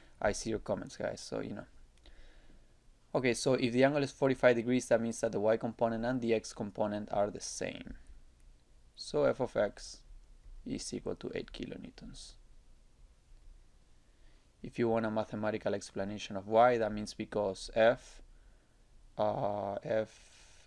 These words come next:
sine of theta is equal to F of Y. We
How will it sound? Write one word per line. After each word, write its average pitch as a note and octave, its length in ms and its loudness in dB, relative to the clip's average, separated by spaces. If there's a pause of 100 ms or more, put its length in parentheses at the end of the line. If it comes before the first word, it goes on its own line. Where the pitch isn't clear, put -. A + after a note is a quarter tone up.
(120)
sine G#2+ 640 -6 (540)
of - 140 -4
theta A2+ 500 2
is G#2 280 -8
equal A2 320 -4
to A#2 240 2 (1600)
F A2 260 -4
of G2+ 140 -6
Y. B2+ 300 6
We A2+ 160 -4